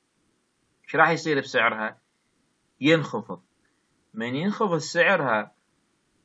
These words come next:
هو يعني هاي ليش انخفض؟ أساسا بسبب هذا المبدأ، مبدأ الإهلاك. فهذا الإهلاك، انخفاض قيمة السلعة، يعني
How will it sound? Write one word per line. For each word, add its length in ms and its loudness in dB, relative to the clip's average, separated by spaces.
هو 200 0
يعني 440 0
هاي 360 6
ليش 260 0
انخفض؟ 440 -8
أساسا 580 2
بسبب 420 2
هذا 220 8
المبدأ، 460 -4
مبدأ 420 4
الإهلاك. 640 -4
فهذا 440 6
الإهلاك، 720 4
انخفاض 460 4
قيمة 320 -2
السلعة، 520 0
يعني 520 -2